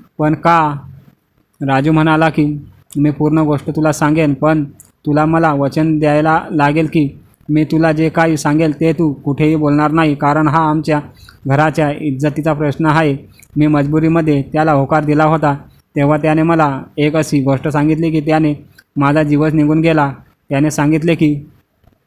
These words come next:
"तुझा पती सुहास माझा खूप चांगला मित्र होता.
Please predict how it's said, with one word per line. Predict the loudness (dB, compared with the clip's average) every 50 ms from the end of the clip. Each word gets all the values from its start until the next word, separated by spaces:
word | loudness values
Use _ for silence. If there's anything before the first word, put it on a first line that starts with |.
| _ _ _ _ _ _ _ _ _ _ _ _ _ _ _ _ _ _ _ _ _ _ _ _ _ -4
"तुझा | 0 0 0
पती | 2 2 0 0 0 -2
सुहास | -2 0 0 2 2 2 0 -2 -4 -4
माझा | 0 0 2 2 2 0
खूप | 0 -2 -4 -2 -2
चांगला | 0 0 2 2 2
मित्र | 0 0 0 0 0
होता. | 2 2 2 2 0 0 0